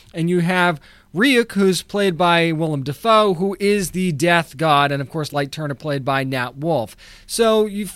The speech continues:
you have this internal struggle with Light and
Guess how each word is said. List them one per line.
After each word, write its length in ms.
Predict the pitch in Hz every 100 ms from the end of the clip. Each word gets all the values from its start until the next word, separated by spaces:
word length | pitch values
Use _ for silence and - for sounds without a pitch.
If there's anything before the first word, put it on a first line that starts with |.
| -
you 220 | 190 208
have 340 | 190 339 359 240
this 320 | 220 196 - - - - - _ -
internal 420 | 247 240 247 226
struggle 600 | - - 208 180 156 135 - _ _ _ _ - -
with 240 | 143 165 127
Light 500 | 143 156 175 160 - - - -
and 360 | 156 147 143